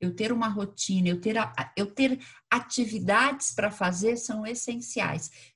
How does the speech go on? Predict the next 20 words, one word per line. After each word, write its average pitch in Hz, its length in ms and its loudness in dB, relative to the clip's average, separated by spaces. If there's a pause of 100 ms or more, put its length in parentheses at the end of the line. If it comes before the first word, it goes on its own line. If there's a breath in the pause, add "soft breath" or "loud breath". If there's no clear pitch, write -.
Talvez 233 320 2
seja 240 280 -2
um 220 100 0
bom 240 240 -2
momento 214 600 0
pra - 160 -8
pessoa 220 340 -4
eleger 208 580 -4
algumas 247 440 0
atividades 214 640 -4
voluntárias. 196 1000 -6 (560 loud breath)
Talvez 247 640 0
essa 208 220 -4
pessoa 214 360 -4
possa 208 300 -4
procurar 214 840 -2
algum 277 420 -2
tipo 349 400 -2
de 220 160 2
ação 220 520 0